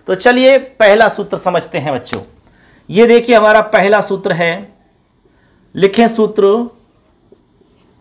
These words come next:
ध्रुवम पाए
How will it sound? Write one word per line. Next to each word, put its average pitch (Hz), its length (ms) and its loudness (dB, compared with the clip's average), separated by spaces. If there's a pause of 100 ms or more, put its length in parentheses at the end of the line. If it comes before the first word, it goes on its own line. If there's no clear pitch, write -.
(260)
ध्रुवम 208 760 0 (1800)
पाए 185 840 2